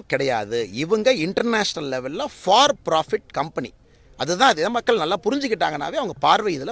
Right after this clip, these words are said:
மாறிடும். வருகின்ற காலத்துல இது போன்ற நிறைய தாக்குதல் இந்தியா மேல தொடுப்பாங்க. A strong India is bad for many global country. ஒரு வலிமையான பாரதம் உலகத்துல இருக்கக்கூடிய பல நாடுகளுக்கு அச்சுறுத்தல்.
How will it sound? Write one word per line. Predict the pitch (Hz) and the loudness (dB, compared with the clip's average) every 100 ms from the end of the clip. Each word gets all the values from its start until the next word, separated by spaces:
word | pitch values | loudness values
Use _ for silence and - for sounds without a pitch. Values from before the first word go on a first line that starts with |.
| 214 | -2
மாறிடும். | 127 143 120 135 | 0 0 -4 0
வருகின்ற | 180 254 277 254 | 4 6 6 6
காலத்துல | 233 196 196 247 | 6 2 2 0
இது | 180 | -2
போன்ற | 180 233 | 0 -2
நிறைய | 185 156 196 | 0 0 0
தாக்குதல் | - 175 220 196 | 0 2 2 0
இந்தியா | 143 147 156 | -4 -2 -2
மேல | 143 123 | -2 -4
தொடுப்பாங்க. | 123 147 135 110 - - - - _ | -6 -2 -2 -4 -10 -20 -20 -20 _
A | 139 | -4
strong | - 156 196 269 277 | -4 2 8 8 6
India | 175 170 170 135 127 | 0 0 2 2 2
is | 131 101 | -4 4
bad | 147 190 | 6 6
for | - 175 | 4 0
many | 131 156 | 0 -4
global | 113 131 143 131 | -2 -2 -2 -4
country. | 113 113 - - _ _ _ _ | -8 -10 -14 -20 _ _ _ _
ஒரு | 131 131 | -2 2
வலிமையான | 147 185 185 208 269 | 4 4 8 8 8
பாரதம் | 160 135 185 185 254 160 | 6 6 8 6 2 2
உலகத்துல | 185 196 180 160 | 2 0 -2 -2
இருக்கக்கூடிய | 147 151 151 | -6 -4 -4
பல | - 139 | -2 0
நாடுகளுக்கு | 139 180 170 156 208 | 2 0 2 0 0
அச்சுறுத்தல். | - - 226 - | 0 2 0 -2